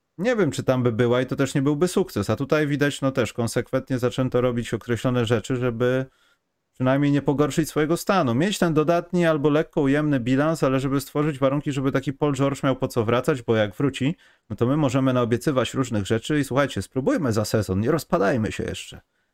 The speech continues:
Nie róbmy złych rzeczy, spróbujmy za sezon, a nuż się uda, może Kałaj będzie mógł wrócić,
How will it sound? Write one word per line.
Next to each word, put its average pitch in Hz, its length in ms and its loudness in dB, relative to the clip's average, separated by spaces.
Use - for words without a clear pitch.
Nie 147 100 -2
róbmy 175 280 -2
złych 98 220 -4
rzeczy, 90 280 -6
spróbujmy 190 540 0
za 170 100 2
sezon, 143 320 0
a 95 80 -2
nuż 175 200 2
się 160 180 2
uda, 165 400 0
może 170 300 2
Kałaj 160 300 2
będzie 143 280 2
mógł 131 220 0
wrócić, 135 520 0